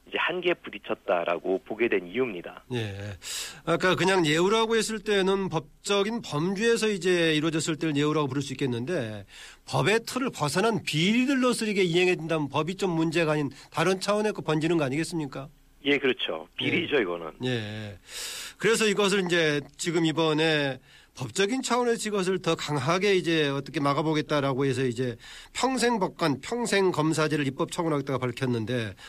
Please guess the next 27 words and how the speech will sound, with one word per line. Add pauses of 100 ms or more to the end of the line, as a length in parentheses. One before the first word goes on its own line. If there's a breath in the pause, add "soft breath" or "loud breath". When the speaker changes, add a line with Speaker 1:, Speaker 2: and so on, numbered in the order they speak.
Speaker 2:
어떤
내용입니까? (720 loud breath)
Speaker 1:
예,
그
쉽게
말씀드리면
이제 (180)
변호사
자격을
가진
사람
중에서 (320 loud breath)
이제
법관이나
검사로
재직하다가 (320 soft breath)
퇴직한
사람들에
대해서 (280 loud breath)
퇴직
후에
그 (220)
변호사
개업을
원칙적으로
금지시킨다는
겁니다.